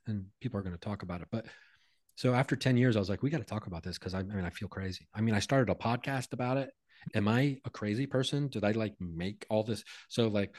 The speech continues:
all these people think that I have had these experiences and I did this woman who could shapeshift. I'm like, "D-, do I have to, like, make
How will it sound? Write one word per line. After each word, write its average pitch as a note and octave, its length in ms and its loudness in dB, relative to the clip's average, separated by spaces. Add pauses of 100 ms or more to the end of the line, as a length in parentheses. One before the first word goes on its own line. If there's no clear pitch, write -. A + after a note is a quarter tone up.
(140)
all B2+ 100 6
these F3 160 6
people E3 260 6
think A#2+ 260 4
that A2 120 2
I G#2+ 380 2 (400)
have - 100 -18
had A#2 160 4
these G#2+ 160 4
experiences A2 840 6
and F#2+ 200 -2 (240)
I A#2 40 0
did B2 140 4
this B2 180 2
woman A#2 200 6
who A2+ 100 6
could G#2 140 -4
shapeshift. A2+ 540 4
I'm A2 160 2
like, G#2 220 0 (380)
"D-, B2 240 -4
do G#2+ 180 4
I A#2+ 140 8
have D3 180 4
to, C3 100 4
like, A2+ 220 2 (160)
make A#2 320 4